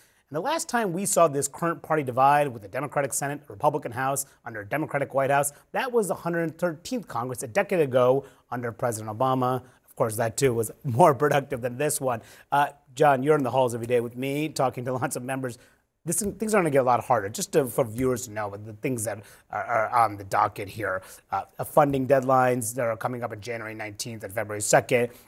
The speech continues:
You have also key issues such as dealing with the F A A programs, the surveillance laws, but the big ticket items: emergency aid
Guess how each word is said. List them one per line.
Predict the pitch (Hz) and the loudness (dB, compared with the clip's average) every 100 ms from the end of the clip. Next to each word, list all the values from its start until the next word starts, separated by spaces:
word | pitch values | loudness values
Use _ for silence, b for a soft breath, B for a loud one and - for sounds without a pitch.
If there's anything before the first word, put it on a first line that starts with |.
| b | b
You | 120 | -4
have | 117 | 2
also | 135 139 123 117 117 - | 4 4 2 -2 -12 -20
key | - - | -16 -4
issues | 143 - 123 117 | -2 0 0 -2
such | 104 | -2
as | 101 95 - B | -8 -10 -12 B
dealing | - 131 | -6 -4
with | 107 | -2
the | 107 | 0
F | 131 - | 2 2
A | 135 160 | 4 4
A | |
programs, | 156 151 147 131 139 139 135 127 | 4 4 4 4 2 4 2 0
the | 101 | -4
surveillance | 92 101 98 156 160 - | -4 -6 -2 0 0 0
laws, | 143 143 | 2 2
but | 123 131 | 0 0
the | |
big | 170 185 139 | 4 4 2
ticket | 160 143 | 2 2
items: | 131 120 - - - | 4 2 -2 -10 -2
emergency | 135 143 139 131 135 127 | 2 2 2 -2 -2 0
aid | 131 127 | 0 0